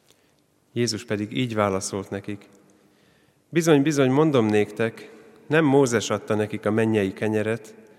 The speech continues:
hanem az én atyám adja nektek az igazi mennyei kenyeret. Mert az Isten kenyere a mennyből száll, száll le, és életet ad a világnak.” Erre ezt mondták neki:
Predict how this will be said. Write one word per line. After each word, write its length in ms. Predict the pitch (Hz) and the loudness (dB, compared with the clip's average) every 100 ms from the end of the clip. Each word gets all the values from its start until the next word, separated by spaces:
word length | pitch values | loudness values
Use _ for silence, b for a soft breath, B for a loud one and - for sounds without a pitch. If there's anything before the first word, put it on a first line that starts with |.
| B - | B -6
hanem 260 | 120 117 | 0 2
az 120 | 117 117 | 2 0
én 160 | 120 | 0
atyám 420 | 135 131 120 101 | -2 -2 0 0
adja 240 | 98 101 101 | -2 -2 -2
nektek 440 | 104 - 107 107 | -4 -4 -8 -8
az 220 | 104 - | -10 -8
igazi 340 | 143 117 98 95 | -6 -6 -6 -6
mennyei 420 | 98 98 90 87 | -6 -4 -6 -8
kenyeret. 600 | - 90 82 85 85 _ _ b b b b b _ | -10 -12 -10 -12 -16 _ _ b b b b b _
Mert 200 | 123 135 | -2 0
az 140 | 123 | -2
Isten 320 | 170 - 135 | -2 0 0
kenyere 360 | 127 143 117 110 | 2 2 4 2
a 60 | 110 | 2
mennyből 440 | 139 147 107 98 | 2 2 0 -2
száll, 400 | - 113 98 95 - - - | -2 -2 -2 -4 -8 -14 -12
száll 380 | - 117 104 | -6 -4 -4
le, 260 | 101 117 - B B B B | -4 -6 -8 B B B B
és 300 | - 113 - | -4 -4 -4
életet 500 | 139 131 110 101 95 | -2 0 0 -2 -4
ad 240 | 95 95 110 | -4 -6 -8
a 80 | 101 | -10
világnak.” 720 | 95 92 85 85 85 82 - _ _ _ _ B B B B B B B _ | -8 -8 -8 -10 -12 -14 -20 _ _ _ _ B B B B B B B _
Erre 260 | 110 107 | -6 -2
ezt 220 | 107 113 107 | -2 -2 -6
mondták 380 | 98 95 95 | -6 -6 -8
neki: 300 | 104 98 101 | -10 -10 -12